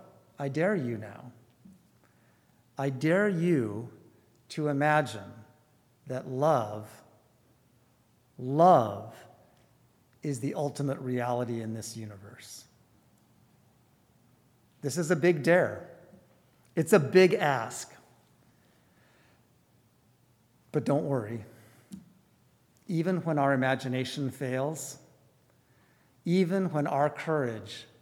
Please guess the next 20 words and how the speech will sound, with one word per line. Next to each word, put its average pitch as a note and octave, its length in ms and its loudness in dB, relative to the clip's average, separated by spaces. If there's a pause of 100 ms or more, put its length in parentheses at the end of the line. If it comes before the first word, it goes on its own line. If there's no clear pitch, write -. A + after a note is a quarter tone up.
is B2 140 -8
small A2 800 -6 (540)
or B2 100 -8
non-existent, C3 920 -4 (1700)
nothing D3+ 460 0
can D#3+ 160 -6
separate B2+ 560 -4
us - 400 -10 (560)
from C3 240 -6
the A#2+ 80 -6
love B2+ 340 -2
of C3 160 -6
God G#2+ 400 -8 (1080)
in B2+ 160 -4
Jesus A#2+ 360 -8
Christ - 420 -12
our A#2 120 -10
Lord. B2+ 380 -14 (2000)
So, A#2 380 0 (360)
come. B2+ 280 -2